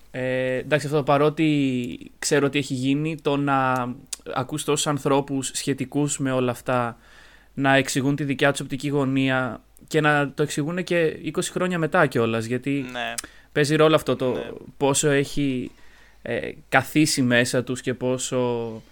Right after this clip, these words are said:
Speaker 1: έχει οριμάσει, ώστε τώρα να βγούνε και να το σχολιάσουν, και πιστεύω ότι θα βγει άπειρο υλικό από όλο αυτό το πράγμα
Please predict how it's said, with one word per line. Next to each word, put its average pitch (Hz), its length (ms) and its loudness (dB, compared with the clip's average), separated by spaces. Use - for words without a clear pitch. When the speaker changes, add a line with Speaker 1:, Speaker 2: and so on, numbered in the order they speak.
Speaker 1:
έχει 131 240 -2
οριμάσει, 127 800 0
ώστε 139 200 -6
τώρα 139 220 2
να 135 100 2
βγούνε 127 260 -2
και 131 80 -2
να 127 60 -2
το 120 60 -12
σχολιάσουν, 123 480 -2
και 147 80 -10
πιστεύω 147 260 -2
ότι 151 400 -6
θα 139 120 -6
βγει 135 240 -4
άπειρο 143 380 0
υλικό 120 600 0
από 95 380 -10
όλο 135 380 6
αυτό 123 180 2
το 117 120 0
πράγμα 117 560 2